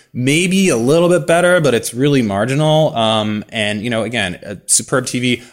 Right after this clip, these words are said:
I wouldn't pay more than fifteen hundred for it, though, sixteen hundred maybe, just because the B nine is, you know, again,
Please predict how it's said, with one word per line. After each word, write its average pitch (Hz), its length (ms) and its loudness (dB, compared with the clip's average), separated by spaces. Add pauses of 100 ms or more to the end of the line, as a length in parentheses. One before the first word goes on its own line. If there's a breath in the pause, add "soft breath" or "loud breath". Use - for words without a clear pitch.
I 147 120 0
wouldn't 233 220 2
pay 180 140 0
more 156 400 2
than 120 440 -2
fifteen 127 360 -2
hundred 101 340 -4
for 90 280 -4
it, 85 100 -8
though, 85 320 -6
sixteen - 380 -6
hundred 90 260 -6
maybe, 87 460 -6 (260 loud breath)
just 147 240 0
because 120 600 -2
the 107 120 -10
B 117 200 -4
nine 127 580 0
is, 110 440 -2
you 113 80 -8
know, 104 120 -2
again, 98 400 -4